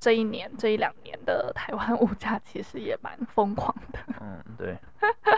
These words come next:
Speaker 2: 而且可能我们之前已经被美国吓坏了。
Speaker 1: <laughs> 嗯，对，可是我真的觉得就是台湾现在外食的物价也真的是不低。然后你去新加坡，我也有朋友就说他亲们-，他们其实也都会自己煮，那其实真的物价没有大家想象中的这么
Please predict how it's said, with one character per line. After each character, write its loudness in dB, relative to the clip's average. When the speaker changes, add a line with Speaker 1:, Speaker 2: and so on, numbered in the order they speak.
Speaker 2:
而 4
且 8
可 2
能 2
我 0
们 -2
之 -4
前 0
已 -2
经 0
被 2
美 0
国 -6
吓 0
坏 4
了。 -8
Speaker 1:
<laughs> 0
嗯， 2
对， 12
可 4
是 4
我 12
真 6
的 8
觉 6
得 8
就 6
是 2
台 2
湾 6
现 2
在 8
外 10
食 -8
的 8
物 2
价 2
也 -4
真 -8
的 2
是 -6
不 -2
低。 -10
然 6
后 8
你 -2
去 -2
新 -2
加 2
坡， 0
我 2
也 6
有 8
朋 2
友 0
就 -8
说 0
他 -6
亲 -4
们-， -4
他 2
们 4
其 -6
实 -10
也 -2
都 2
会 4
自 -4
己 -12
煮， -6
那 0
其 -10
实 -10
真 -2
的 -4
物 -8
价 0
没 -4
有 0
大 -2
家 -2
想 -10
象 -2
中 -4
的 -8
这 -10
么 -6